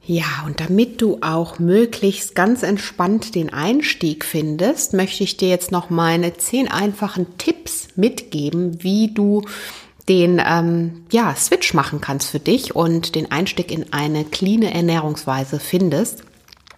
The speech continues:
Also Tipp Nummer eins hatte ich gerade schon gesagt, starte mit einem leckeren Frühstück in den Tag. Tipp Nummer zwei, streiche Zucker von deinem Ernährungsplan, soweit es denn eben möglich ist. Ähm,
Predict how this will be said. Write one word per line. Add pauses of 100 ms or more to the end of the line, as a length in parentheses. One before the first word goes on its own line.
(180)
Also
Tipp
Nummer
eins
hatte
ich
gerade
schon
gesagt,
starte
mit
einem
leckeren
Frühstück (100)
in
den
Tag. (840)
Tipp
Nummer
zwei, (960)
streiche
Zucker
von
deinem
Ernährungsplan,
soweit
es
denn
eben
möglich
ist.
Ähm,